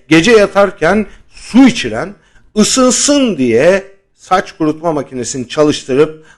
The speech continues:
arka odada kendini asan anneler var.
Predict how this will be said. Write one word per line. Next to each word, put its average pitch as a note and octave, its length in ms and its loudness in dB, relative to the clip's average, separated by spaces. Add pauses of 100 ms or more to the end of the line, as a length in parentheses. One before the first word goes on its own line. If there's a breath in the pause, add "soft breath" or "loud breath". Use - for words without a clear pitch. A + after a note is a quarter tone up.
(120 soft breath)
arka D#3+ 420 2
odada A#2+ 520 0 (200)
kendini C3+ 420 -4
asan C3+ 400 -6 (420)
anneler F#2+ 480 -4
var. E2 180 -20